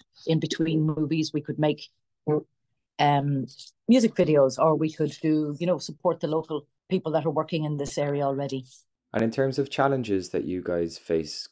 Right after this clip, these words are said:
Speaker 2: going forward, like, a lot of work has obviously gone into this. A film studio isn't something that pops up overnight.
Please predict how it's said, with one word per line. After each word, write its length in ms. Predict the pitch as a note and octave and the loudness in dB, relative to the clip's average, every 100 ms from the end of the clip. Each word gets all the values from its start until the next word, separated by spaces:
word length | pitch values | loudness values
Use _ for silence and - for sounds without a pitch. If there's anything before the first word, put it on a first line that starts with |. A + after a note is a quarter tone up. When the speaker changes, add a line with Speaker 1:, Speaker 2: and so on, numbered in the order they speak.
| - | -2
Speaker 2:
going 360 | E2 E2 E2 | 0 0 -2
forward, 680 | - - F2+ F2+ E2 D#2+ D2+ | -8 -2 0 2 2 0 -2
like, 160 | D#2+ D#2 | -2 0
a 100 | D2+ | 2
lot 160 | F2 E2+ | 2 2
of 60 | |
work 220 | F2 F2 - | 0 -4 -4
has 140 | D#2 | -2
obviously 400 | D#2 E2+ D#2+ E2+ | -2 -2 -6 -6
gone 220 | D#2+ D#2+ | -4 -4
into 200 | F2+ F2+ | -4 -6
this. 240 | - F2 D#2+ | 0 0 0
A 60 | |
film 240 | D2+ F2 E2 | -6 -6 -4
studio 380 | G2+ F2 E2 E2 | -2 2 2 2
isn't 200 | E2 D#2 | -2 -8
something 260 | D#2+ D#2 | -8 -6
that 120 | D#2 | -6
pops 300 | - D#2+ - | -4 -8 -4
up 260 | E2+ D2+ - | -6 -6 -12
overnight. 640 | - E2 D#2+ F#2+ G#2 E2+ | -4 0 2 2 0 -2